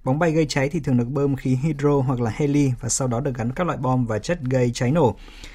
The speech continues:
Vụ việc xảy ra càng đẩy căng thẳng giữa Israel và phong trào vũ trang Hamas đang kiểm soát dải Gaza lên cao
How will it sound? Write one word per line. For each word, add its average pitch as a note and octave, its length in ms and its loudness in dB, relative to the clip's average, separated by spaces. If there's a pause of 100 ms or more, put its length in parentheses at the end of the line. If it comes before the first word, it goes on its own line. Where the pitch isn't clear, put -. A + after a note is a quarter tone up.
(180)
Vụ E3 100 4
việc D#3+ 280 6
xảy C3+ 220 4
ra C#3+ 300 2
càng C3+ 140 4
đẩy A#2 100 4
căng C#3 200 0
thẳng B2 220 2
giữa C3 100 -2
Israel C#3+ 420 2
và A#2+ 100 2
phong C3+ 260 2
trào B2+ 180 2
vũ C3+ 120 -2
trang C#3 180 0
Hamas D3 440 0
đang C3+ 220 2
kiểm B2 180 0
soát E3 160 -2
dải C3+ 140 0
Gaza A#2+ 440 4
lên A#2+ 160 4
cao B2+ 340 2